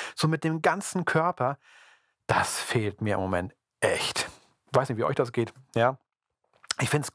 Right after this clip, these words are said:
cool, auf YouTube Sachen zu sehen oder, oder irgendwie dann über irgendeine, äh, Streaming-Software mir Musik reinzuziehen und den super genialen Worship aus Kalifornien oder aus Australien oder aus Buxtehude, wo auch immer er herkommt, ja.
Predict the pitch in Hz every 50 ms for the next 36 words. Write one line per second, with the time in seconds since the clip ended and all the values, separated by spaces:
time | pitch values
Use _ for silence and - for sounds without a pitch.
0 | - - 127 143 156 143 113 113 - 117 120 123 131 120 - 139 120 - 135 123
1 | 113 117 117 - 127 117 104 117 120 117 120 120 120 127 123 123 120 113 - -
2 | - - - - - - 123 120 120 123 131 131 131 131 120 127 127 123 120 127
3 | 127 123 123 123 120 131 135 135 131 - 120 123 123 120 120 117 - - _ -
4 | - - - - - - - 127 123 113 - - - - 151 143 143 135 131 139
5 | - - - 139 127 - - - 139 131 127 135 135 131 135 135 120 120 131 131
6 | - - 117 113 117 117 - - - - - 123 120 123 123 123 123 127 120 135
7 | 127 135 123 113 120 117 120 143 135 - 147 135 127 135 131 131 131 131 131 131
8 | 123 120 113 123 120 117 - - - 127 117 - - - 117 135 147 131 - -
9 | - - 139 131 143 135 - - - 120 123 127 123 120 120 - 117 123 123 123
10 | 117 - - 123 113 - - 123 117 - - 113 113 120 123 117 117 113 117 120
11 | 120 120 113 113 117 120 117 - - - - - - - - - - - - -
12 | - - - - 127 123 - - 131 117 123 131 143 135 127 120 127 139 135 139
13 | 143 151 165 160 143 120 120 170 202 - - 190 208 208 - - _ _ - 127
14 | 139 175 -